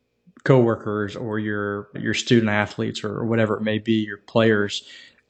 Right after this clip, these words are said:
But that stood out to me, just the fact that he's, he's been so empowered by some of these things that he learned from, from his coaches.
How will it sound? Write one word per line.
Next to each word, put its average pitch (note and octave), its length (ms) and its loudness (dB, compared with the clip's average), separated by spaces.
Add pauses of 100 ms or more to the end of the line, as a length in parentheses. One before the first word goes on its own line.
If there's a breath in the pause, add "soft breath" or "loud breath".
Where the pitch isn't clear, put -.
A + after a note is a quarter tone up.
(400)
But C3+ 120 6
that A#2+ 140 6
stood C#3 220 6
out A2+ 180 6
to A#2+ 100 6
me, G#2 280 6
just - 480 0
the A#2 80 4
fact G#2+ 260 4
that G#2 100 -2
he's, G#2+ 340 -2
he's A2+ 340 -2 (720 soft breath)
been A#2 340 4
so C#3+ 240 6
empowered A#2 760 4 (960)
by A#2 160 6
some A2+ 240 4
of A2 80 0
these G#2+ 160 -6
things G#2+ 280 -2
that G2 120 -8
he A2 100 -2
learned G#2+ 440 -4 (120)
from, G#2+ 320 0
from A2+ 200 0
his G#2+ 160 -2
coaches. - 640 -8